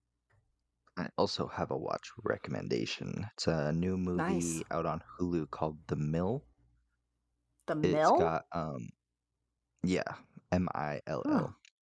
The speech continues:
Speaker 1: It's got Lil Rel Howery as the main actor, the, one of the main actors in Vacation Friends.
Speaker 2: Okay, yeah, yeah.
Speaker 1: And, uh, he's the husband,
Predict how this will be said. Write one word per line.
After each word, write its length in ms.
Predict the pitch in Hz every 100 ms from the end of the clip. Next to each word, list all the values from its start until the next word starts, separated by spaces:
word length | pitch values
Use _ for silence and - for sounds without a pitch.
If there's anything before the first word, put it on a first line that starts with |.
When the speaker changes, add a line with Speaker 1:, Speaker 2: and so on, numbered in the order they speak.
| _ _ _ -
Speaker 1:
It's 40 |
got 200 | 98 -
Lil 220 | 95 117
Rel 340 | 101 98 92 87
Howery 500 | 82 85 87 92 92
as 160 | 87 85
the 80 | 82
main 160 | 85
actor, 420 | 76 85 - 85
the, 380 | 80 76 71 67 - _ - - - - _ -
one 100 | 92
of 40 |
the 80 | 87
main 340 | 85 85 85 - _ _ _ _ _ _ - -
actors 540 | 87 - 82 80 78
in 480 | 78 76 78 76 -
Vacation 480 | - - 87 82 92
Friends. 400 | - 101 107 - - _ _ _ _ _ _ _ _ _ -
Speaker 2:
Okay, 420 | 285 294 233 233
yeah, 160 | 277 254
yeah. 240 | 247 208
Speaker 1:
And, 220 | 175 160
uh, 200 | 65 - 107
he's 160 | 101 90
the 260 | 90 80 -
husband, 540 | 92 80 78 - 87